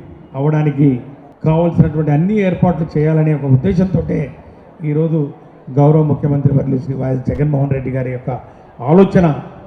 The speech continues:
ఈ విధంగా అన్ని హంగులతోటి ఈరోజు మీరు ఈ సొంత ఇంట్లో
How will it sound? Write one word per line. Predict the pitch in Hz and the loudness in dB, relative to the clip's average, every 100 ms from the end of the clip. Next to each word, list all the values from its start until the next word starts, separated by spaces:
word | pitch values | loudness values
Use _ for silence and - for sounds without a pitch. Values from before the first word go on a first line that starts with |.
| - - - - - - - - - - - 143 | -20 -20 -20 -20 -20 -20 -20 -20 -20 -20 -6 0
ఈ | |
విధంగా | 147 151 165 165 139 - - - - - - | 4 4 4 2 2 -4 -16 -20 -20 -20 -12
అన్ని | 143 160 175 165 | -6 -2 0 0
హంగులతోటి | 127 156 160 147 151 - | 0 0 0 2 0 0
ఈరోజు | 151 139 143 | -4 -2 2
మీరు | 143 143 135 127 - - - - - - | 2 2 -2 -8 -16 -20 -20 -20 -20 -6
ఈ | 147 | -6
సొంత | 131 135 139 | -4 -8 0
ఇంట్లో | 151 139 127 151 127 | 0 0 -2 -2 -2